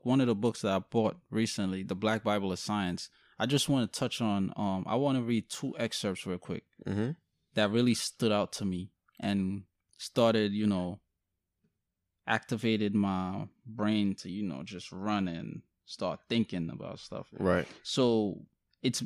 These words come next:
Speaker 1: it's about melanin. And the first part says,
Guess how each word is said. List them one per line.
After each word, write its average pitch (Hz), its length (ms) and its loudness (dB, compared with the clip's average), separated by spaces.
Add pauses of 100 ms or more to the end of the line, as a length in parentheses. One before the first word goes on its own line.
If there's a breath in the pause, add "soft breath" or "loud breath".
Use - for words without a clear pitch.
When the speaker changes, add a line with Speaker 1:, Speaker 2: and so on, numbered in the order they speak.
Speaker 1:
it's 143 360 0
about 139 240 10
melanin. 110 540 8 (840)
And 107 300 6
the 107 60 0
first - 480 0
part 107 300 2 (680)
says, 98 600 0